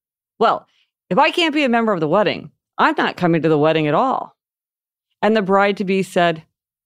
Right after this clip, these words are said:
"Okay, I respect that." I thought this was a brilliant response. It didn't lead to a fight.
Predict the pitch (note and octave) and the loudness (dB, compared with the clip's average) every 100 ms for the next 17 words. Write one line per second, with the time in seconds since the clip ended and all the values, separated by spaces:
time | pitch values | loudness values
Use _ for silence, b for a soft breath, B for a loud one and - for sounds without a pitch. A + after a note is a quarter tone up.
0 | _ F#3 F#3 E3 G2+ - _ _ _ _ | _ -2 0 -2 -4 -10 _ _ _ _
1 | _ _ - A3+ C#4+ - D3+ - - - | _ _ 0 0 0 -2 -4 -4 -10 -12
2 | - _ _ _ _ _ _ _ _ _ | -14 _ _ _ _ _ _ _ _ _
3 | _ b - B3 C#4+ C#4+ C4 C4 - C4+ | _ b -4 0 0 -2 -4 -4 -2 -2
4 | A#3+ G#3+ B3+ C4 - B3+ C#4 G3 F3 G3+ | -2 -2 0 0 0 -2 0 -2 -2 0
5 | C4+ A#3+ - D3+ - C#3+ G2 - - - | 2 0 -4 -6 -6 -6 -6 -8 -18 -20
6 | _ _ _ _ _ - D3 F3 D3+ B2 | _ _ _ _ _ -4 -2 0 0 0
7 | D3+ - B2+ - - A#3+ D#4 - | -4 -4 -10 -6 0 0 -2 -8